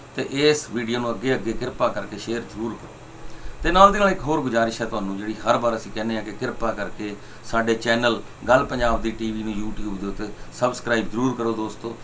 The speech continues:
ਜਿੰਨਾ ਮਿੱਤਰਾਂ ਨੇ ਸਬਸਕ੍ਰਾਈਬ ਕੀਤਾ ਹੈ, ਉਹਨਾਂ ਦਾ ਬਹੁਤ ਬਹੁਤ ਧੰਨਵਾਦ। ਜਿਨ੍ਹਾਂ ਨੇ ਹਾਲੇ ਤੱਕ ਸਬਸਕ੍ਰਾਈਬ ਨਹੀਂ ਕੀਤਾ, ਉਹਨਾਂ ਨੂੰ ਗੁਜ਼ਾਰਿਸ਼ ਹੈ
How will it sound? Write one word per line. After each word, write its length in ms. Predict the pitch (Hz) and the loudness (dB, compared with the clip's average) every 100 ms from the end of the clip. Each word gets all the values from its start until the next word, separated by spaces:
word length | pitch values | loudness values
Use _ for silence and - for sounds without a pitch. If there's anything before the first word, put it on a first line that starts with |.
| - - | -10 -4
ਜਿੰਨਾ 260 | 135 165 165 | 0 4 4
ਮਿੱਤਰਾਂ 320 | 143 143 139 | 4 2 2
ਨੇ 60 | 135 | 2
ਸਬਸਕ੍ਰਾਈਬ 520 | 131 110 - 123 113 107 | 0 -2 0 0 0 -6
ਕੀਤਾ 280 | 117 - | -8 2
ਹੈ, 180 | 139 131 - - | 2 2 -4 -8
ਉਹਨਾਂ 220 | 127 139 139 | 0 4 4
ਦਾ 80 | |
ਬਹੁਤ 240 | 113 120 123 | 4 2 2
ਬਹੁਤ 200 | 123 117 | 0 4
ਧੰਨਵਾਦ। 480 | 127 98 123 127 - - - | 4 6 6 6 4 -6 -6
ਜਿਨ੍ਹਾਂ 320 | - 139 143 135 | 0 2 2 2
ਨੇ 100 | 123 | 2
ਹਾਲੇ 220 | 117 123 | 2 4
ਤੱਕ 180 | 120 117 | 2 0
ਸਬਸਕ੍ਰਾਈਬ 640 | 117 107 - 113 107 95 | -2 -4 -4 -2 -2 -2
ਨਹੀਂ 180 | 113 117 | -6 -6
ਕੀਤਾ, 320 | 104 - 110 | -8 -2 -2
ਉਹਨਾਂ 160 | 113 | 0
ਨੂੰ 100 | 113 | -2
ਗੁਜ਼ਾਰਿਸ਼ 460 | 98 98 107 113 - | -2 -2 0 0 -2
ਹੈ 140 | 113 | -2